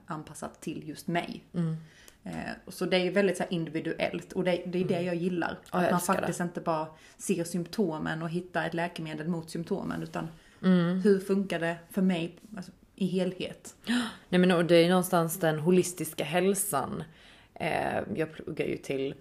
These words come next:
Speaker 2: folkhälsovetare och det är ju väldigt mycket om att vi pratar väldigt mycket om att den, det förbises, den här kvinnohälsan och att någonstans, mm, även i sjukvården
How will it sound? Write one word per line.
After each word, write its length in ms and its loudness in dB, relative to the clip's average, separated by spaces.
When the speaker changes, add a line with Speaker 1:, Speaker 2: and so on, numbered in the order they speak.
Speaker 2:
folkhälsovetare 1000 -4
och 140 -4
det 120 2
är 80 6
ju 80 4
väldigt 540 4
mycket 380 2
om 400 0
att 140 2
vi 60 6
pratar 340 4
väldigt 200 6
mycket 160 0
om 80 2
att 100 -2
den, 300 -4
det 300 -2
förbises, 840 0
den 200 -4
här 340 0
kvinnohälsan 1080 -2
och 320 0
att 280 -6
någonstans, 960 -2
mm, 140 -8
även 340 2
i 140 -2
sjukvården 800 2